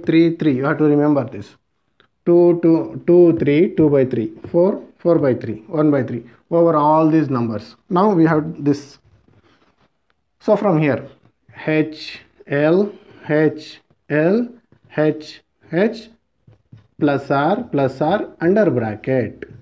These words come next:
Finish. This is how you can able to write all the eleven formulas. So next, in the next video, I will tell how to remember,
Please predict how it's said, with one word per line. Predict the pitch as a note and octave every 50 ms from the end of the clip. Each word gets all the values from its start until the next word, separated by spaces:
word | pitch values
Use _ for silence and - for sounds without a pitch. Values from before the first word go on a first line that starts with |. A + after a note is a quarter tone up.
| _ _ _
Finish. | _ - C#3 C3 B2 G#2+ F#2 - - - - _ _ _ _ _ _ _ _ _ _ _ _ _ _ _
This | C#3+ D3 C#3+ D3 G3
is | F#3 D#3+ C3
how | - C3 A#2+ B2 B2+ B2+ - - - _ _ -
you | C#3+ C3+
can | - D3 C#3+ C#3
able | D3 E3 E3 E3+ D#3+ D3
to | C#3+ C3
write | B2+ B2 B2 B2+ B2 - - - - - - -
all | D3 C#3+ F3 F#3
the | F#3
eleven | F3+ D#3 D3 C#3 C3+ C3 C3+
formulas. | C3 C3+ C3 C3 B2+ A#2+ B2 A#2+ A#2+ A#2+ A#2+ A#2+ B2 - - _ _ _ _
So | - - - E3
next, | D3 D3 E3+ G3 F3+ - - -
in | D3+ C#3
the | C3 B2+
next | C3+ E3+ G3 -
video, | - E3+ D#3 D3 C#3+ C#3+ D3 D3
I | D3 C#3 C#3
will | C3 C3+ C3 B2
tell | C3 E3 D#3 C3+ B2 B2 - -
how | - E3+ F#3+
to | F3+ G3+ F3+
remember, | D#3 D3+ C#3+ C#3+ C#3 C#3 C3+ B2+ B2+ C3 C#3 -